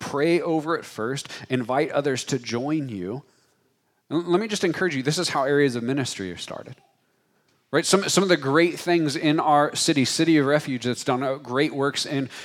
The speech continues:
in refugees' hearts. One woman had a desire and started that. This is the beauty of how God starts things.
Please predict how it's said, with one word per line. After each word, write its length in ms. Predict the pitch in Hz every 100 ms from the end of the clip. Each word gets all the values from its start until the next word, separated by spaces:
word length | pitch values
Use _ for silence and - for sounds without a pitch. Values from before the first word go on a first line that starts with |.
| -
in 120 | 135
refugees' 600 | 135 143 160 123 131 120
hearts. 280 | - 113 - - -
One 400 | 120 151 175 160
woman 420 | 135 139 131 113
had 400 | 101 - 113 127
a 80 | 110
desire 680 | 110 101 107 95 80 85 - -
and 120 | 92
started 360 | - 92 85 -
that. 180 | - - _ _ _ _ _ _ _ _ _ _ _ _ _ _ _ _ _ _ _ _ _ _ _ _ _ _
This 240 | - 147 160
is 100 | 143
the 80 | 139
beauty 380 | 113 127 127
of 80 | 117
how 140 | 92 104
God 180 | 107
starts 520 | - - - 147 - -
things. 500 | - 73 - -